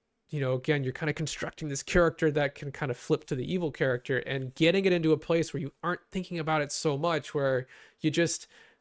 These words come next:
go do the thing every day at the same time, and it's just sort of automatic. I'm not there yet, but that's what I'm really working towards.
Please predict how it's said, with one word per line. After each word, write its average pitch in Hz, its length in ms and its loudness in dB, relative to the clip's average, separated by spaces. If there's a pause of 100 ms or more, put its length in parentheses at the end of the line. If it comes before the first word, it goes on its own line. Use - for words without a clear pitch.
(160)
go 156 140 12
do 151 160 6
the 139 100 2
thing 156 440 0
every 139 180 2
day 151 280 6
at 135 60 2
the 127 60 -2
same 139 220 0
time, 139 760 -2
and 143 160 -4
it's - 260 -2 (260)
just - 280 -4
sort 160 220 6
of 139 140 0
automatic. 131 720 -2 (180)
I'm 160 140 4
not 226 200 4
there 139 120 6
yet, 135 420 4
but 139 140 0
that's - 200 -2
what 175 120 0
I'm 139 100 0
really 147 180 0
working 143 320 -2
towards. 113 520 -6